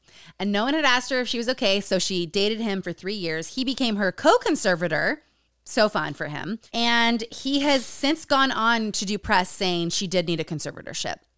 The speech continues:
because, to keep her away from bad influences. And it's like, uh,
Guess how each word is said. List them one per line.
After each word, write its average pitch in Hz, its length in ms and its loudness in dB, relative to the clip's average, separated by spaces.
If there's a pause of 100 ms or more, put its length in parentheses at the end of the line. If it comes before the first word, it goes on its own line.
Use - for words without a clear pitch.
because, 190 280 -2
to 208 120 -8
keep - 200 -8
her 202 80 0
away 175 180 0
from 165 160 -6
bad 151 180 0
influences. 170 580 -6
And 180 120 -6
it's 170 80 -4
like, 165 160 -2 (1500)
uh, 226 60 -4